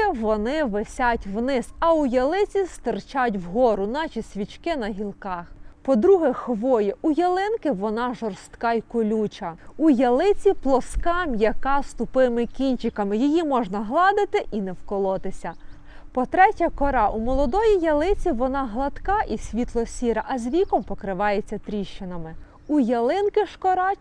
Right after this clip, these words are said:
червонувато-коричнева. І ще один цікавий момент –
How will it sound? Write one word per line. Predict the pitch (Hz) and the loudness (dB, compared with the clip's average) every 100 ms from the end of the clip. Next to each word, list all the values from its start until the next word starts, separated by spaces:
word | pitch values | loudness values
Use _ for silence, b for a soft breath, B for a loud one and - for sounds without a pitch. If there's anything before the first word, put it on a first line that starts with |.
| 247 | -4
червонувато-коричнева. | 220 185 190 196 185 220 220 220 - 214 214 208 - 202 180 165 - B B B | -6 -4 -6 -4 -2 -2 -4 -8 -6 -2 -2 -4 -6 -8 -6 -8 -10 B B B
І | 240 | -6
ще | - - 381 | -6 0 2
один | - 220 208 247 | 4 4 4 4
цікавий | - 226 - 226 190 | 0 -6 -2 0 0
момент – | 196 214 302 392 | -2 -4 -2 -4